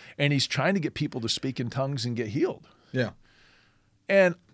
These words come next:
Speaker 1: again, I'm not, I'm not even trying to weigh in and all that now, but it was really weird because he literally at one point was like, "If you don't believe this, if you think these things have ceased,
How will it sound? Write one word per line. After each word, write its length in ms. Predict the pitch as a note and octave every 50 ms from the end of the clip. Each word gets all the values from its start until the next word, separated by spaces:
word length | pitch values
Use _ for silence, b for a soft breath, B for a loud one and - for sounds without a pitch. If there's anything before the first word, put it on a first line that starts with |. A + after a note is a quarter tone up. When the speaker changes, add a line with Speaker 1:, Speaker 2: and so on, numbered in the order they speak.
| _ -
Speaker 1:
again, 320 | - D3+ C3 A#2+ A2+ A2+ A#2+
I'm 160 | C3 C#3+ C#3
not, 200 | C3 A#2+ G2 D2+ E2
I'm 240 | A#2+ B2 B2+ B2 A#2+
not 180 | A#2 G#2 G#2+
even 160 | A2+ G2+ E2
trying 240 | F2 - G#2+ F#2+ F2
to 60 | F2
weigh 320 | F2 E2+ E2+ E2+ F2 E2 D#2
in 100 | D#2 D2+
and 140 | D#2 D2+ C#2+
all 160 | D2 D2+ D2+
that 160 | D#2 D2+ -
now, 160 | - E2 D#2+ E2+
but 160 | D2+ G#2+ G#2
it 60 | A2+ A2+
was 200 | A#2+ A2+ - A2
really 280 | B2+ E3 F#3 E3 C3+
weird 300 | A2 F#2 G#2 C3+ D#3+ E3
because 280 | B2 A2 - A2+ G#2+ -
he 100 | G#2 F#2+
literally 500 | F2+ F#2+ G2+ A2+ C3+ D#3+ D3+ B2 G2+ F#2+
at 80 | D#2+ E2+
one 140 | G#2 A#2+
point 180 | B2 - B2 F#2+
was 120 | F#2 G2
like, 120 | G2+ G2+ F2+
"If 140 | - A#2 G#3+
you 160 | A#3 A#3 G#3
don't 160 | G#3+ G3+ E3+
believe 320 | E3 F3 G3 G#3+ G#3+ F#3+
this, 180 | F3+ G3 - D#3+
if 100 | C#3+ -
you 100 | G3 A3+
think 260 | F3 - G3 G3+ E3+ -
these 240 | G3 F#3+ E3 -
things 220 | - G3 G3 F3+ D#3+
have 160 | F3 E3 D3
ceased, 400 | - - G3+ G#3 G#3 F#3+ - B